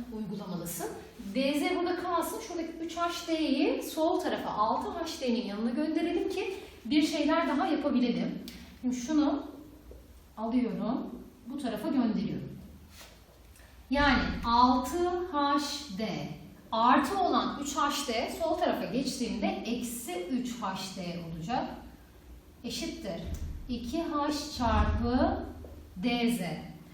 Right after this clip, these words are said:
Şimdi altı tane H D'den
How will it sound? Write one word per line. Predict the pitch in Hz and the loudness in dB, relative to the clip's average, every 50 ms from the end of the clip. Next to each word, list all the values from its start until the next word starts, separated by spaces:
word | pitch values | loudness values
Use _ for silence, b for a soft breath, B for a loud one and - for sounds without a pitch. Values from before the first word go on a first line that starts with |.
| B B B - | B B B -12
Şimdi | - 339 339 294 254 247 254 - - - - - - | -10 -4 -2 0 0 2 0 -2 -6 -8 -12 -6 0
altı | 233 233 240 254 - - 403 415 403 415 | 4 8 8 8 8 6 4 0 0 2
tane | 381 359 349 349 359 - - - | 4 4 6 4 4 0 -2 0
H | 294 294 285 - - - 285 | 0 0 0 0 -2 0 2
D'den | 277 262 254 247 214 180 - | 2 2 4 4 2 2 0